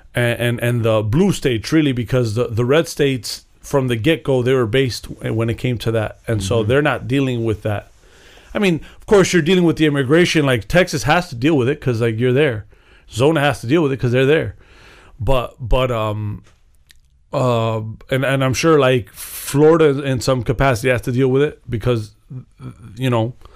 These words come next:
Speaker 1: people w-, are gonna move there. But they're, they're not for that. They have not been for that for a very long time. And so, like, the blue states <laughs> are the ones that are really struggling with this. So on, on that front, it's hard to debate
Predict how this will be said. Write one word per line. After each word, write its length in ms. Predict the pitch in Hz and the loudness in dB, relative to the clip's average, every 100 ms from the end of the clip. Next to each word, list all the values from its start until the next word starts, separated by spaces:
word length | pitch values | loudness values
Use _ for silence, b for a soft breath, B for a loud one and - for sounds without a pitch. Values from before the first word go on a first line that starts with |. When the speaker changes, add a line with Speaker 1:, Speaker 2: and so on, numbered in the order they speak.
| b b - | b b -4
Speaker 1:
people 440 | 127 117 131 127 110 | -4 0 0 0 -2
w-, 220 | 127 120 | -2 0
are 140 | 123 | 0
gonna 160 | 120 120 | 0 0
move 220 | 131 123 | -2 2
there. 160 | 170 131 | 2 4
But 360 | 165 165 - b b b b b b _ _ _ | 4 2 0 b b b b b b _ _ _
they're, 680 | - 123 160 151 123 101 95 107 | 0 4 6 6 2 -4 -8 0
they're 180 | 139 | 2
not 240 | 151 143 107 | 4 2 0
for 220 | 156 147 | 2 2
that. 180 | 110 113 | 0 0
They 120 | 131 | 4
have 320 | 156 170 127 | 4 4 2
not 260 | 151 180 139 | 2 2 2
been 160 | 143 | 0
for 240 | - 139 127 | 2 2 2
that 260 | 127 123 _ - | 0 -2 _ -20
for 220 | - 135 | -4 -2
a 40 | 127 | 2
very 200 | 151 147 | 4 6
long 240 | 131 120 | 4 0
time. 380 | 104 160 151 120 | 0 2 2 0
And 180 | 120 117 | -4 -2
so, 400 | 135 120 117 - - | 0 2 0 -4 -4
like, 220 | 120 107 | -2 -2
the 80 | 110 | 0
blue 240 | 143 190 | 2 0
states 260 | - 127 104 | 0 -2 -2
<laughs> 160 | - | -4
are 60 | 175 | -6
the 40 | - | -2
ones 160 | 156 | 0
that 100 | 127 | 0
are 60 | 113 | 0
really 240 | 123 131 | 2 0
struggling 480 | 110 143 147 135 113 | 0 0 0 0 -4
with 140 | 104 - | -4 -2
this. 240 | 101 - B B B B B B | -4 -6 B B B B B B
So 500 | - 151 131 120 113 - b b b _ - | -4 0 2 0 -2 -10 b b b _ -2
on, 180 | 143 147 | -2 0
on 160 | 131 131 | -2 2
that 240 | 147 - | 0 0
front, 320 | - 143 131 - | -2 0 0 -4
it's 180 | 139 - | -4 -2
hard 420 | - 147 151 147 | 2 4 4 0
to 360 | - 143 135 131 | -4 0 0 0
debate 540 | 123 110 147 147 151 | 0 0 0 0 -4